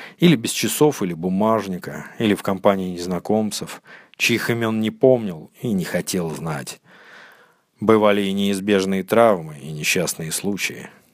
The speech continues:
Меня выкидывали из баров, потому что, чтобы заплатить за спиртное, на которое у меня не оставалось денег, я воровал чаевые или сдачу у барменов и других клиентов.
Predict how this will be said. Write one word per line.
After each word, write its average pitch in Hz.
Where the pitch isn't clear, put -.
Меня 139
выкидывали 139
из 110
баров, 113
потому 92
что, -
чтобы 135
заплатить 131
за 113
спиртное, 147
на 98
которое 104
у 107
меня 107
не 90
оставалось 101
денег, 87
я 165
воровал 160
чаевые 156
или 131
сдачу 127
у 87
барменов 95
и 107
других 107
клиентов. 80